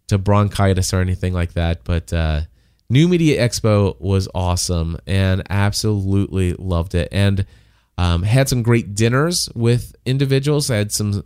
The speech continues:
you know, small group dinners, and then we had, uh, a private dinner with my, you know, Michael Hyatt had to leave early, uh, but, uh, had, Stephanie and I had a private dinner with, uh, my good friends Ray Edwards and Dan Miller.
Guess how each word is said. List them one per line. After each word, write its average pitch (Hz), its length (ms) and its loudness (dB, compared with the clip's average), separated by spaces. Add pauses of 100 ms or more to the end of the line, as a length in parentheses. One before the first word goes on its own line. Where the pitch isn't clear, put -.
you 104 200 0
know, 98 80 2
small 107 400 0
group 123 340 2
dinners, 135 460 2
and 110 140 -2
then 107 180 0
we 104 160 2
had, 92 320 2 (420)
uh, 80 240 0
a - 100 -2
private 120 440 0
dinner 110 360 2
with 101 180 0
my, 85 260 -2
you 104 200 -6
know, 101 60 0
Michael 107 320 0
Hyatt 107 260 2
had 95 200 0
to 92 60 -2
leave 95 280 0
early, 101 380 4 (840)
uh, 98 180 4
but, 90 280 2
uh, 87 240 4 (400)
had, - 240 -4
Stephanie 120 340 0
and 113 80 2
I 107 120 4
had 101 120 4
a 95 60 0
private 101 340 0
dinner 98 320 2
with, 92 320 0
uh, 98 180 -2
my 87 140 -2
good 98 240 -4
friends 95 460 -2
Ray 98 240 0
Edwards 95 420 -2
and 90 100 -4
Dan 90 220 -2
Miller. 90 360 0